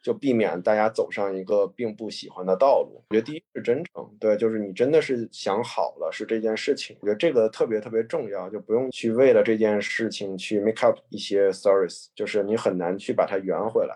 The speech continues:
然后你会，就因为我不知道别的公司啊，可乐会经历七轮面试，然后最后一轮是一整天，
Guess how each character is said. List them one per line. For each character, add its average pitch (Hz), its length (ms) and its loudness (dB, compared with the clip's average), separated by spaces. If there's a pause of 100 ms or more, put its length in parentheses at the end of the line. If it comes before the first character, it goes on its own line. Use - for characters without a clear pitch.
然 98 140 -6
后 110 140 0
你 101 100 -8
会， 107 460 -2
就 113 160 -6
因 123 160 -8
为 123 300 -4
我 113 120 -6
不 92 80 -16
知 131 80 -4
道 135 80 2
别 92 220 -6
的 123 80 0
公 101 160 -10
司 98 200 -12
啊， 95 100 -2
可 95 180 -4
乐 123 180 6
会 120 160 0
经 123 160 -6
历 131 140 -6
七 - 280 -4
轮 95 220 2
面 90 260 -6
试， 95 300 -4
然 92 100 0
后 101 60 0
最 123 160 2
后 123 180 6
一 113 80 0
轮 95 220 0
是 117 140 -8
一 107 40 -8
整 104 160 -6 (120)
天， 95 360 -4